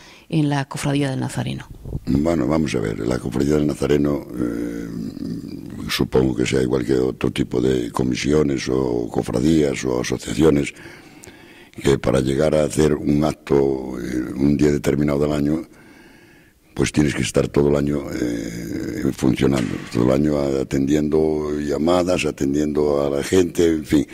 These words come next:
Speaker 2: eh, controlando todos la, los pasos que están, que estén en condiciones, etcétera, etcétera. Eso es con relación a la Semana Santa.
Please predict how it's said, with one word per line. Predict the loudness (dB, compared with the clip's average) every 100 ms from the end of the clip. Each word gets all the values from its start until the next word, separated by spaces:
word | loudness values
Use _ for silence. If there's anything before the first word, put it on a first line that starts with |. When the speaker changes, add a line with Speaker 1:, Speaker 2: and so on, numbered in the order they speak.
| -12 -14 -14 -14 -2
Speaker 2:
eh, | 4 6 4 2
controlando | 0 2 4 4 2 2
todos | 4 4
la, | 4 2 0 -2 -2 -2
los | -2
pasos | 0 0 0 -2
que |
están, | -2 0 0
que | 0
estén | 0 2
en | 2
condiciones, | 2 0 2 2 2 2 0
etcétera, | 0 0 2
etcétera. | 0 -2 -4 -8 -14 -20 -20 -20 -20 -6 0
Eso | 4 4
es | 4
con | 2
relación | 4 2 4 4 4
a |
la | 2
Semana | 0 0 -2
Santa. | -2 -2 -2 -8